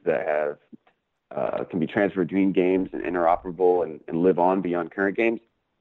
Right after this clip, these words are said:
I, I just think that's an enormous, um, business possibility there. And I'm really excited to see how that one plays out. So,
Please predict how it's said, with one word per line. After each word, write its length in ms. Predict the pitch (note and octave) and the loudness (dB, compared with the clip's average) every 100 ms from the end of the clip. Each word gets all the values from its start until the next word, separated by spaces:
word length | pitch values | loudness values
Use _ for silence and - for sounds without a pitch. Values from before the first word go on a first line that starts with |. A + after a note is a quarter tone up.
| _ - | _ 0
I, 100 | G#2 - | 2 4
I 100 | A#2 | 2
just 120 | - | 0
think 120 | A2 | -2
that's 140 | F#2+ F2+ | -2 -4
an 80 | |
enormous, 420 | F2 F2+ F2+ F2 - _ _ _ - - - | -6 -6 -6 -8 -12 _ _ _ -20 -10 -4
um, 420 | D#2+ D2+ D2+ - - | -2 -2 -6 -10 -6
business 240 | F2+ E2 - | -6 -6 0
possibility 580 | F2+ - D#2+ E2+ D#2+ E2+ | 0 0 0 0 0 -2
there. 300 | E2 D#2+ D2 - | -2 -2 -2 -4
And 80 | A2 | 0
I'm 80 | G2+ | 4
really 180 | G2 F2+ | 4 2
excited 260 | G#2+ F2+ | 2 0
to 80 | F2+ - | -2 -6
see 300 | F2 F#2 - - | -4 -4 -6 -2
how 60 | F2+ | 2
that 180 | F2+ - | 2 0
one 100 | E2+ | -4
plays 280 | F#2 E2 E2+ | -4 -2 0
out. 260 | F2 - _ | 0 -2 _
So, 240 | G2 F#2 | -2 -2